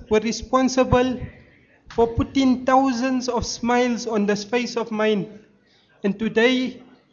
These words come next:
there's no tears as yet, but they have made my heart cry. Allah Ta'ala use you once again. ربنا تقبل منا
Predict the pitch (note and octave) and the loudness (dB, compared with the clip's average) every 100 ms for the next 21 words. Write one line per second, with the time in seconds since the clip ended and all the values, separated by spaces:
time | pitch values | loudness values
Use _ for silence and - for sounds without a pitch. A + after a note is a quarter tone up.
0 | - - - _ _ - - _ _ _ | -20 -20 -20 _ _ -20 -20 _ _ _
1 | G3+ G3+ B3 B3+ B3 B3+ A#3+ A#3 A3 F#3 | 2 4 2 -2 -2 2 2 2 -2 0
2 | A#3 A#3 A#3+ - - _ _ _ G3 G3 | 0 0 -2 -16 -20 _ _ _ -2 -2
3 | - - - - _ _ _ G3+ A3 G#3+ | -4 -20 -20 -20 _ _ _ 2 4 2
4 | - - G#3+ B3+ G3 G#3+ G3 E3 G#3+ G#3+ | -4 0 2 2 0 -2 -2 0 0 0
5 | A3+ G#3+ F#3+ - - - _ _ _ _ | -2 0 0 -2 -8 -20 _ _ _ _
6 | _ _ _ _ A3+ A#3+ A3+ A#3 A3+ A3+ | _ _ _ _ -2 0 0 0 2 2
7 | A3+ A3 G#3 - - D#3+ G#3 A3 - A3 | 4 2 0 -4 -10 -2 0 0 -2 -4
8 | A3 - - F#3 G#3 A3 G#3+ A3 A3 G3+ | -4 -6 -2 0 0 -2 0 2 2 0
9 | - - _ E3+ F#3 A3 G#3+ G#3+ G#3 G#3 | -6 -20 _ -4 -2 -2 0 0 -2 -6
10 | - G#3+ F3 G#3+ G3+ G#3+ G#3 G#3 G#3 | -8 -8 -6 -4 -4 -4 -4 -4 -2